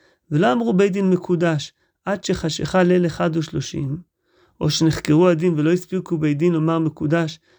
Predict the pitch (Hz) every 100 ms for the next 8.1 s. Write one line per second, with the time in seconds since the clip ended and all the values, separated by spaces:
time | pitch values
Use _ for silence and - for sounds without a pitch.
0 | _ - 175 - 175 160 147 156 - 180
1 | 170 170 156 160 160 156 - 147 - 175
2 | 190 _ _ _ _ 233 254 254 233 -
3 | 247 233 - 170 165 _ _ _ _ _
4 | _ _ _ 156 185 180 220 214 - 220
5 | 220 180 170 165 165 - _ _ _ _
6 | _ _ 143 160 202 240 233 208 190 196
7 | 240 226 185 208 214 214 196 202 185 113